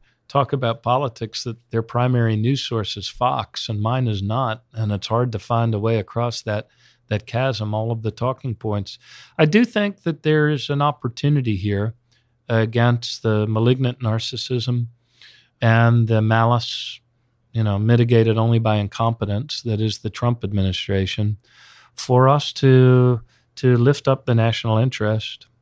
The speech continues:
and actually to have a larger conversation.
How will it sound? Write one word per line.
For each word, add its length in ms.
and 160
actually 420
to 160
have 260
a 80
larger 540
conversation. 840